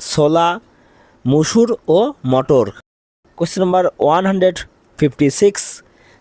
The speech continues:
সালোক সংশ্লেষে উৎপন্ন কয়েকটি শস্য জাতীয়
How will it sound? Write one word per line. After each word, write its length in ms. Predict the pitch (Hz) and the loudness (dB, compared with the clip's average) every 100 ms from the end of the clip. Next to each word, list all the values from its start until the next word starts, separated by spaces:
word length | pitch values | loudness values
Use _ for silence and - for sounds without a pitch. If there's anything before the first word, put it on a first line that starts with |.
| - | -6
সালোক 320 | 147 139 170 185 | -2 2 0 0
সংশ্লেষে 600 | 190 175 - 170 160 160 143 165 - _ - _ 139 | -2 -2 2 2 2 2 0 -2 -8 _ -20 _ 0
উৎপন্ন 460 | 147 - 165 170 175 175 | 0 0 -2 0 -2 0
কয়েকটি 340 | 156 147 147 147 151 _ _ - | -2 0 0 0 -2 _ _ -6
শস্য 380 | - 170 170 - 226 196 | 0 0 0 -2 0 2
জাতীয় 320 | 180 165 165 | 0 2 2